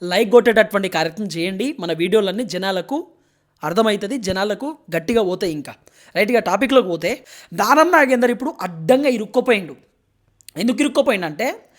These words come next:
దానం నాగేందర్ ముఖ్యమంత్రి రేవంత్ రెడ్డి తోటి ఢిల్లీ హైకమాండ్ తోటి కూడా చెప్పిండట, ఏమని, "నాకు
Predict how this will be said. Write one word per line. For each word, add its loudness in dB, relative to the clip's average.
దానం 2
నాగేందర్ 2
ముఖ్యమంత్రి 0
రేవంత్ 2
రెడ్డి -2
తోటి -2
ఢిల్లీ -2
హైకమాండ్ 0
తోటి 2
కూడా -2
చెప్పిండట, -2
ఏమని, 0
"నాకు -2